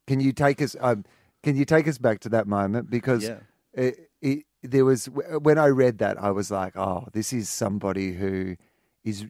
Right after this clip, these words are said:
Speaker 1: genuinely <laughs> describing a moment."
Speaker 2: Yeah. Um, did you connect to it personally,
Speaker 1: <laughs>
Speaker 2: Will?
Speaker 1: Yes, I certainly did, Corey.
Speaker 2: <laughs> Um, yeah, I mean, I think, I mean, I does, yeah, I feel like it's a pretty common experience. Like, that first time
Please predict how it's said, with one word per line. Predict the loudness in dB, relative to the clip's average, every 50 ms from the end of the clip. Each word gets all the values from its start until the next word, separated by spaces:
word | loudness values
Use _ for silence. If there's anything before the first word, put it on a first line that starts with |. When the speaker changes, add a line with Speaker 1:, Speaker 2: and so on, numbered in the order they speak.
| -16 -20 -16
Speaker 1:
genuinely | -6 0 0 0 0 0 -2 -2 -2 -2 -2 -2 -2 -2
<laughs> | -2 -4
describing | -6 -8 -4 -2 0 0 0 0 -2 -4 -6 -4
a | -4 -4
moment." | -4 -4 -4 -6 -8 -10 -10 -12 -14 -16 -14
Speaker 2:
Yeah. | 0 6 6 8 8 8 4 0 -6 -4
Um, | -2 0 0 0 0 -4 -6
did | -10 -10 -4
you | -4 -6 -4
connect | -4 -6 -6 -6 -6 -10 -6
to | -6 -6
it | -6 -2
personally, | 0 0 0 0 -2 -8 -6 0 0 2 2
Speaker 1:
<laughs> | 2
Speaker 2:
Will? | 2 0 0 -4 -8
Speaker 1:
Yes, | -4 -2 -2 -2 -2 -4
I | -4 -4
certainly | -2 0 0 0 0 0 -2 -4 -4
did, | -2 -2 -4 -4 -4 -4
Corey. | -2 0 0 2 0 0 -2 -4 -8
Speaker 2:
<laughs> | -14 -14 _ _ _ -20 -20 -20 -20 -20 -8 -2
Um, | 0 0 0 0 -6 -10 _ _ _ _ _
yeah, | -2 0 2 2 4 2 2
I | 2
mean, | 0 0 -2
I | -4 -4
think, | -6 -6 -8 -8 -8 -10 -16 -20 _ _ _ _ _ _ _ _
I | -6 -6 -4 -4 -4 -6
mean, | -6 -4 -4 -2
I | -2 -2
does, | -4 -4 _ -6 -6 -4 -4 -4
yeah, | -2 0 0 0
I | 0
feel | 0 0 2
like | 2 2 2 0
it's | -8 -10
a | -12
pretty | -12 -8 -10 -10 -8
common | -6 -6 -6 -6 -8
experience. | -10 -12 -14 -12 -12 -12 -10 -10
Like, | -4 -2
that | -2 -4 -4
first | -10 -8 -6 -4 -4 -4 -6 -10 -14 -16
time | -14 -12 -12 -10 -10 -12 -12 -14 -16 -18